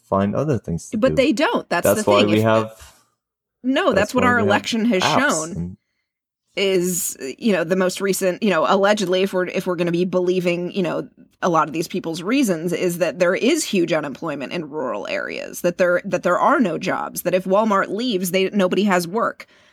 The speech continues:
Speaker 2: Um, so I, I don't think it's a, it's a huge leap to say that automation and efficiency, uh, doesn't contribute to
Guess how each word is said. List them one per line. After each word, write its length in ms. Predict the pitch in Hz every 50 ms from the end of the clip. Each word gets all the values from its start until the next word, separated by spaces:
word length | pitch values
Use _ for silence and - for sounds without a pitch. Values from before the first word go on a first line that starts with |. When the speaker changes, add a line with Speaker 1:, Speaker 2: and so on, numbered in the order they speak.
| _ -
Speaker 2:
Um, 460 | - 196 180 151 131 104 92 101 - _ _ _ _ _ _ _ _ _ _ _ _ _ -
so 300 | - - 226 214 208 -
I, 140 | - 151 - - - -
I 120 | - 214 214
don't 340 | 185 - 196 277 440 - -
think 160 | 175 143 135
it's 140 | 143 - 180
a, 240 | 156 135 87 -
it's 120 | 180 - -
a 60 | 160
huge 380 | 156 - 175 170 135 135 - 156
leap 260 | 156 131 117 - -
to 100 | - 175
say 260 | 160 - 190 165 160
that 200 | 160 160 160 -
automation 640 | - 156 165 165 170 175 160 156 160 - - 175 165
and 160 | 123 110 151
efficiency, 800 | 156 - - 196 196 - 196 180 165 - - 156 117 113 180 - _ _ _ _ _ _ - -
uh, 560 | 175 156 147 147 143 139 131 120 104 73 - - - - - - _ _ _ _ _ _ _ _ _ _ _ _ _ _ _ - 208 190 -
doesn't 380 | - 185 160 160 202 180 165 -
contribute 640 | - 233 170 - - 196 202 196 180 180 175 - -
to 360 | - 202 180 170 175 170